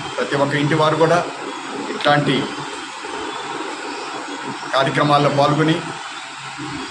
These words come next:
పాల్గొనడమే కాదు, చూడడం కూడా అవసరమే. వడ్డించే వాళ్ళు కూడా,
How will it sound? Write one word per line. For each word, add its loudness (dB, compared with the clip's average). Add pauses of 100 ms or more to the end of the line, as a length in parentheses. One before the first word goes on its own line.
పాల్గొనడమే 6
కాదు, 4 (260)
చూడడం 6
కూడా 8
అవసరమే. 2 (1500)
వడ్డించే 4
వాళ్ళు 6
కూడా, 6